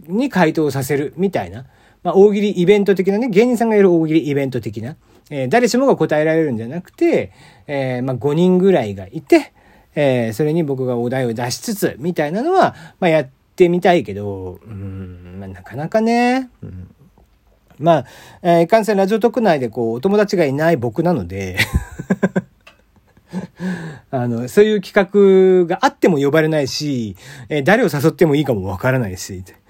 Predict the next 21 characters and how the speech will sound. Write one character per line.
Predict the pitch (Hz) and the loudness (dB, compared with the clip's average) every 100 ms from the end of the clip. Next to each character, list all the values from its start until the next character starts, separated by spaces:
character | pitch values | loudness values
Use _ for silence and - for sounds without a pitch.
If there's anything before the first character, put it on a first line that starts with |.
| - - _ 104 | -20 -20 _ -14
う | |
ん。 | 101 95 90 90 87 87 _ _ _ _ - - _ _ _ _ _ - | -10 -10 -10 -12 -16 -20 _ _ _ _ -20 -20 _ _ _ _ _ -16
あ | 107 | -10
の | 104 101 98 98 90 92 98 87 | -8 -8 -10 -12 -14 -16 -18 -20
ー、 | 110 127 143 | -20 -8 -2
イ | |
ベ | 175 285 | 2 2
ン | 285 | 2
ト | 285 | 2
に | 254 | 4
呼 | 233 | 4
ば | 233 | 4
れ | 226 | 4
な | 214 | 4
い | 208 180 | 4 4
よ | 147 90 | 0 -2
ね。 | 117 143 - - | -4 -4 -4 -8
ほ | - | -12
ん | 104 | -12
と | 95 | -12
ね。 | 107 - | -12 -14